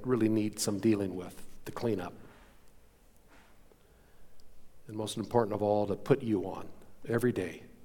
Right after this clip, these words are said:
to live in the vitality, the energy, the power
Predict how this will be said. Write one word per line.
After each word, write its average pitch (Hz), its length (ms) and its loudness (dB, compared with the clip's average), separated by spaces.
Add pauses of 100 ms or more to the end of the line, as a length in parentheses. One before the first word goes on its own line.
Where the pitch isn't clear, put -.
(1800)
to 120 80 4
live 123 280 12
in 113 120 6
the 98 300 4 (400)
vitality, 135 1040 8 (400)
the 113 220 2
energy, 135 460 8
the 117 100 4
power 120 580 8